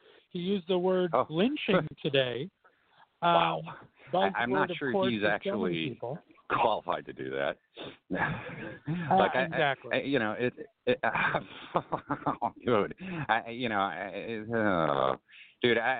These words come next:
Speaker 2: I, that's just another racist statement, in my opinion. So, I, you know,
Speaker 1: Yeah,
Speaker 2: I,
Speaker 1: and
Speaker 2: I
Speaker 1: I
Speaker 2: don't
Speaker 1: mean,
Speaker 2: think he anywhere
Speaker 1: the guy
Speaker 2: in there
Speaker 1: is not
Speaker 2: does
Speaker 1: this,
Speaker 2: he.
Speaker 1: this stupid. The guy is stupid in a lot of ways,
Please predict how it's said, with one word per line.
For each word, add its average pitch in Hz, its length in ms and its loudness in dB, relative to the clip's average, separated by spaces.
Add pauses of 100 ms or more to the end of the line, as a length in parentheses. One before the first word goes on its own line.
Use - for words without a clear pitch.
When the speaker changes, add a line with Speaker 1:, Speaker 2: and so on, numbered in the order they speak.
Speaker 2:
I, 131 140 -10
that's 139 160 -2
just 123 180 -14
another 135 280 2
racist 113 320 -2
statement, 78 360 -4
in 76 140 -6
my 78 160 2
opinion. - 360 -10 (280)
So, 76 320 4 (640)
I, 95 100 0
you 90 140 -6
know, 82 200 -2
Speaker 1:
Yeah, 311 120 4
Speaker 2:
I, 277 200 -4
Speaker 1:
and 294 120 -2
Speaker 2:
I - 20 0
Speaker 1:
I 285 60 0
Speaker 2:
don't 294 80 -2
Speaker 1:
mean, 294 160 -2
Speaker 2:
think 78 180 0 (140)
he 80 520 -2
anywhere 90 340 2
Speaker 1:
the - 40 6
guy - 140 6
Speaker 2:
in - 40 -4
there 69 200 -4
Speaker 1:
is 214 80 -12
not 220 240 -6
Speaker 2:
does - 100 -12
Speaker 1:
this, 196 220 2
Speaker 2:
he. - 220 -2 (340)
Speaker 1:
this 190 120 -6 (220)
stupid. 151 480 -4
The 147 80 -8
guy 226 280 0
is 226 120 0 (180)
stupid 214 320 -8
in 180 60 -8
a 160 120 -12
lot 156 200 -4
of 147 80 -6
ways, 135 300 -8